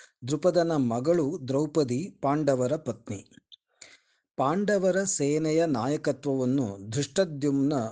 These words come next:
ವಹಿಸಿದ್ದಾನೆ. "ನಿಮ್ಮ ಶತ್ರುವಿನ ಮಗ ಎದುರಾಳಿ ಸೈನ್ಯದ ನಾಯಕ"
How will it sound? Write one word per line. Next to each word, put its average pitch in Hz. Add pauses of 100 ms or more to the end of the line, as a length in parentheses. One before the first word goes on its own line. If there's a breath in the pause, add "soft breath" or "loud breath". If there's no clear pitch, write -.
(100)
ವಹಿಸಿದ್ದಾನೆ. 107 (1300)
"ನಿಮ್ಮ 202
ಶತ್ರುವಿನ 165
ಮಗ 131 (380)
ಎದುರಾಳಿ 175
ಸೈನ್ಯದ 147
ನಾಯಕ" 143